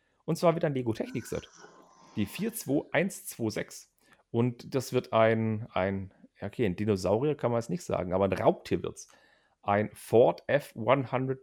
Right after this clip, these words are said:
fifty Raptor. Das ist ein Geländewagen von Ford, der sehr breit gebaut ist, eine böse Front hat und eigentlich für mich aussieht wie jeder andere Ford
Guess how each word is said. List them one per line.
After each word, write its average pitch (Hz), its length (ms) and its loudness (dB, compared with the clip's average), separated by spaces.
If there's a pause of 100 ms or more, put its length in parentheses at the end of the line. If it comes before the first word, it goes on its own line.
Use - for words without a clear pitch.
fifty - 440 -4
Raptor. 90 520 0 (200)
Das - 180 -8
ist - 300 -8
ein 101 220 -2
Geländewagen 110 520 2
von 90 140 0
Ford, - 360 -4 (560)
der 107 120 2
sehr 101 260 2
breit 85 440 -2
gebaut 160 380 0
ist, 165 100 -8
eine 104 200 -4
böse 107 460 -2
Front 87 520 -4
hat 175 240 -4
und 127 340 -2 (640)
eigentlich 147 240 0
für 160 80 -2
mich 160 180 -6
aussieht 131 420 -4
wie 107 120 -2
jeder 113 340 0
andere 113 300 0
Ford - 440 0